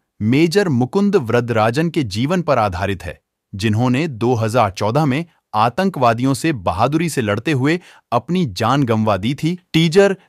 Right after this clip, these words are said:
देशभक्ति थीम के साथ-साथ एक पावर पैक ट्रीट होने का वादा करता है। शिव कार्तिकेयन को बिल्कुल नए अवतार में देखा जा सकता है। उलगान्यागन कमल हासन ने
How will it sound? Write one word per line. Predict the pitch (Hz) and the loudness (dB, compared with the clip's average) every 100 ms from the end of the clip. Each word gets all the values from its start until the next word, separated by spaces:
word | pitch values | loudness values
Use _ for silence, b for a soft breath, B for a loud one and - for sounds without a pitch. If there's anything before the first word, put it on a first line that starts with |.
| - | -8
देशभक्ति | 107 147 180 - 135 139 185 | 0 4 2 2 -2 -2 -6
थीम | 156 127 147 165 | -4 0 0 2
के | 156 | 0
साथ-साथ | 135 113 127 - 123 127 - b b | 2 2 2 4 4 4 -2 b b
एक | 160 180 - - | 2 2 0 0
पावर | 151 180 196 | 2 4 2
पैक | - 147 160 - | 2 0 0 0
ट्रीट | 151 156 | 0 2
होने | 110 110 | 2 0
का | 117 | 2
वादा | 165 120 113 | 4 6 6
करता | 113 95 85 87 | 2 0 -2 -2
है। | 80 - _ _ _ _ b b b | -4 -14 _ _ _ _ b b b
शिव | - - 196 | -6 0 0
कार्तिकेयन | 160 120 113 143 113 107 135 | 4 2 4 0 0 2 2
को | 131 135 147 b - | 2 0 0 b -8
बिल्कुल | 120 170 180 202 | 2 2 4 2
नए | 175 107 123 170 | 4 2 4 4
अवतार | 127 98 101 | 4 4 2
में | 113 160 | 2 0
देखा | 113 101 113 | 0 2 2
जा | 101 | 2
सकता | 90 87 90 | 0 -4 -2
है। | 78 67 _ _ _ _ _ _ _ _ - | -2 -6 _ _ _ _ _ _ _ _ 2
उलगान्यागन | 202 165 139 131 113 107 107 151 | 4 4 2 4 2 2 2 -2
कमल | 143 139 151 170 | 0 2 4 2
हासन | 98 104 - 143 | 2 2 2 2
ने | 98 71 | 2 -2